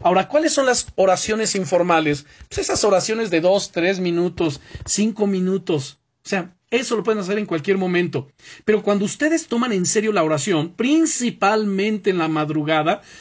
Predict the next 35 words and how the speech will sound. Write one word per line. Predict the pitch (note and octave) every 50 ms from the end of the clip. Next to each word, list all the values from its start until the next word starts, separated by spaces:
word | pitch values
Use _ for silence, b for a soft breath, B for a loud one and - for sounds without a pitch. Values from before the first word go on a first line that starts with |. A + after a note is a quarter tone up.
| B B -
¿por | C4+ A#3+
qué | - D4+
hemos | D4+ D#4+ D#4 -
apartado | B3 G#3+ - G#3 G3+ - A3+ A3+ A#3+
ese | G#3 A3+
tiempo | F3+ A3 A3 G#3+ A3
de | G3 F#3+ F#3+
madrugada? | F#3 F3 E3+ F3+ F3 F#3+ A3 G#3 F3+ C3+ B B B B B
Por | - F#3+ F#3+ F#3+
varias | G#3 G3+ G#3+ G3+ E3+
razones. | E3 E3 C#3 - F3 E3+ D#3+ D3 C#3 C3+ - - _ _ _ _ _ _ _ _ _
Princip-, | - G#3 G3 - A3 -
un | B3+ B3
número | A#3+ B3 A#3 A3+ G3
uno, | G#3+ C4+ C4+ D4 D4 B B B B B _
porque | G#3 G3+ G3+ G3 - F3+ E3
la | E3 E3 D#3+ D#3+
Biblia, | D#3+ F#3+ G3+ A3 A3 A3 F#3 F#3 D#3 D#3 D3 C3 C3 - _ -
en | F#3+ F#3 F#3+
el | F#3+ F3+ F#3
libro | A#3 B3+ C4 B3 B3
de | A3+ G#3
los | G3 F3+ D3+
Salmos | F3+ E3+ F3 E3 E3+ E3 D3+ -
y | F3
en | D#3 D#3
los | D3+ D#3+
Evangelios, | D3 D3 D3+ D#3 - A#3 A#3+ G3+ F3 E3+ E3+ F3 - - - B B B B B B B B -
encontramos | G3+ A3 A3 G#3+ G3+ G3 F#3 A#3 B3 A#3+ A#3+ - -
cantidad | - - F#3+ G3 G3 G3+ F#3+ F3+ - G3+ G3 G3 F#3 D#3+ F#3+ G#3+ A3+ A3+ A#3
de | G#3+ A3 G#3+
testimonios, | A3 G3+ F#3 - - - F3+ F3 E3+ F3 F#3 F#3 F#3 F3+ F3+ F#3+ -
cantidad | - E3 E3 E3+ - F#3 F3 D#3+ F#3 A3
de | A#3 A#3+
ejemplos | G#3+ - - A3 G#3+ F#3 D3 D#3+ D#3+ E3 E3+ E3 B